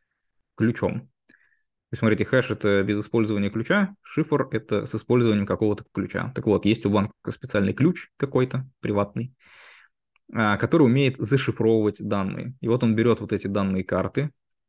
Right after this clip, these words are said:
а, берёт приватный ключ, который у него где-то там хранится, шифрует вот эти данные и смотрит, что получается. Получается там такой,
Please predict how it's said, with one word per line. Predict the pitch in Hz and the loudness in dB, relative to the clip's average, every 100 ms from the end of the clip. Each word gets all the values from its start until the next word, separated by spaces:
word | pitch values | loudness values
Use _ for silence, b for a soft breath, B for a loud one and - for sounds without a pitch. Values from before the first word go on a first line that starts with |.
| _ _ b b b b | _ _ b b b b
а, | - 107 101 101 | -2 0 2 2
берёт | 101 113 139 131 - _ _ _ _ _ _ _ _ _ _ | 2 4 4 2 -8 _ _ _ _ _ _ _ _ _ _
приватный | 120 120 117 107 | 0 2 2 0
ключ, | 104 98 | -2 -2
который | - 113 113 | -2 0 0
у | |
него | 113 | 2
где-то | 107 113 | 0 -2
там | - 107 | -6 -6
хранится, | 117 110 110 - - | -2 -2 -4 -8 -10
шифрует | - 156 - 170 135 101 - _ _ | -2 0 4 6 8 6 0 _ _
вот | - 113 | -4 0
эти | 98 101 | 0 0
данные | 95 92 117 226 226 B B B B B _ _ | 0 2 2 2 0 B B B B B _ _
и | 208 | 0
смотрит, | 196 156 139 | 2 2 2
что | 135 | 0
получается. | 117 107 104 92 - - _ _ _ _ _ _ _ - | 0 0 0 -2 -4 -14 _ _ _ _ _ _ _ -14
Получается | - 117 165 139 - | -2 0 4 2 0
там | 104 101 | -6 -6
такой, | 101 107 104 110 | -2 0 0 -2